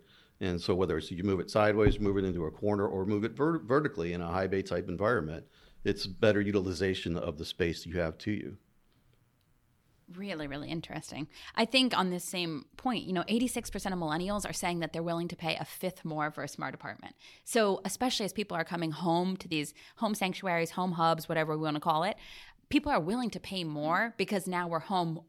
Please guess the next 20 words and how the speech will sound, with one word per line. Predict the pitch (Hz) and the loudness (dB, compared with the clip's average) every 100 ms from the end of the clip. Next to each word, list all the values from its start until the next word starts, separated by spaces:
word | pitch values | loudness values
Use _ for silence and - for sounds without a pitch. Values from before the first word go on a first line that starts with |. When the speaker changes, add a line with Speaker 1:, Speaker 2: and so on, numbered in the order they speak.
| - | -6
Speaker 2:
more | 170 165 | 0 0
than | 151 | 0
we've | 151 | -2
ever | 143 143 | -2 -4
been | - 151 | -8 -10
before. | - 240 151 | 0 4 4
And | 147 147 - - | 4 -2 -14 -8
it | - 196 | 2 2
is | 208 | 4
now | 190 214 | 2 4
our | 190 151 | 6 8
office, | 156 156 160 151 | 8 6 -2 -4
it's | - | 2
now | 165 | 6
our | 160 151 | 6 4
fitness | - 160 165 | 2 0 0
studio, | 170 160 151 | 0 4 4
it's | 151 156 | 2 10
now | 160 160 | 10 12
our | 151 156 | 10 8